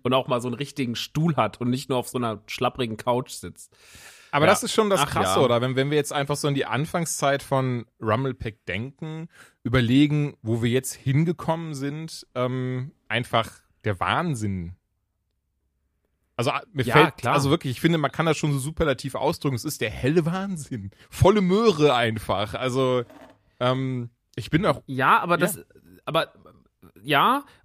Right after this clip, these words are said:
Speaker 1: weil, weil wir natürlich beide, jeder auf seine Art und Weise, zu dem Zeitpunkt noch nicht so richtig wusste, wie die Fahrt, wo, was die Fahrtrichtung
Speaker 2: Mhm.
Speaker 1: ist. Ihr hattet diesen Podcast, de-, diesen Gamerscore,
Speaker 2: Ja.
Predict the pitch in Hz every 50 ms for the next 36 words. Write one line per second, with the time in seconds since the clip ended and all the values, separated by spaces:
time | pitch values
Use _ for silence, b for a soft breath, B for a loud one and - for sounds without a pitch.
0 | b - 170 185 190 165 185 175 175 165 185 180 180 175 165 - - 202 190 202
1 | 196 - - 156 147 160 196 214 226 226 240 240 254 277 294 - _ _ - 139
2 | 170 208 226 233 226 - 160 156 - - 156 165 190 202 190 - 160 165 175 175
3 | - 147 139 123 135 131 135 156 185 196 185 196 202 202 214 220 233 240 - _
4 | _ _ _ _ _ _ _ _ _ _ _ _ _ _ _ _ - - 147 143
5 | 135 156 190 226 220 - 190 180 202 214 - - 196 165 156 156 165 185 - -
6 | 147 160 190 - - 160 - - 151 196 202 - 185 160 160 151 151 - - 160
7 | 170 202 202 - - - 127 120 127 143 135 131 147 151 - - - - 165 214
8 | 220 - 117 - - 113 117 120 117 123 - - b b b b b b b -
9 | 160 196 196 - - 165 151 147 135 - 170 196 - - 202 202 208 214 - -
10 | - 160 156 139 147 143 139 139 135 135 131 123 151 170 190 196 - - - 190
11 | 190 185 185 190